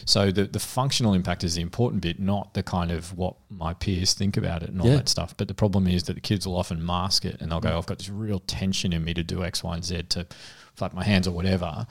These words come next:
Speaker 1: and I can't do it because of the social pressure and the expectation." And then when they become teens, they've kind of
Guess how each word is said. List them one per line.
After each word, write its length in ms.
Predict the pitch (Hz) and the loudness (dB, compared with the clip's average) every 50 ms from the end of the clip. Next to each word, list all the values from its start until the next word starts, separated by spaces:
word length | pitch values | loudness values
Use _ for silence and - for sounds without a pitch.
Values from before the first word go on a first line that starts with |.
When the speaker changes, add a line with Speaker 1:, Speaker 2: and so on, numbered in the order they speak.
| - - - _ _ _ - | -12 -18 -20 _ _ _ -2
Speaker 1:
and 400 | 101 92 85 85 85 85 85 - - - | 0 0 0 0 -2 -4 -6 -6 -6 -4
I 100 | 95 87 | -4 -4
can't 420 | 90 - - - 104 101 98 98 95 | -4 -4 -2 0 0 2 2 0 0
do 200 | - 98 95 - | -2 -2 -2 -2
it 80 | - | -4
because 260 | - - - 92 85 | -6 -4 -2 -2 -2
of 120 | 85 82 85 | 0 -2 2
the 60 | 90 | 4
social 420 | - - 90 85 82 - - 92 | 4 4 4 2 -2 -4 -6 -8
pressure 640 | - - - - 98 95 - - - 80 - 113 110 - - - - _ _ _ | -10 -8 -4 -4 -2 -2 -2 -4 -4 -4 -4 -6 -6 -8 -12 -20 -20 _ _ _
and 220 | - 98 87 85 82 | -4 -2 0 0 0
the 80 | 80 | -2
expectation." 720 | 82 80 - - - 85 - - - 98 95 95 - - 90 | -2 -4 -4 -4 -4 -6 -4 -4 -2 -2 0 0 -2 -2 -2
And 160 | 82 85 85 | -2 -2 -2
then 100 | 87 90 | -2 -2
when 120 | 90 85 | -2 -2
they 100 | 85 85 | -4 -4
become 380 | 82 85 87 - - 90 82 87 | -6 -6 -8 -8 -8 -8 -8 -6
teens, 800 | - - - - 104 104 98 87 82 - 82 80 87 98 - - | -6 -6 -4 -2 0 0 0 0 -2 -4 -4 -6 -4 -2 -2 -4
they've 200 | - - 90 87 | -2 -2 -4 -4
kind 220 | - - 98 95 92 | -4 -4 -4 -2 -2
of 240 | 87 87 - - | -4 -6 -10 -14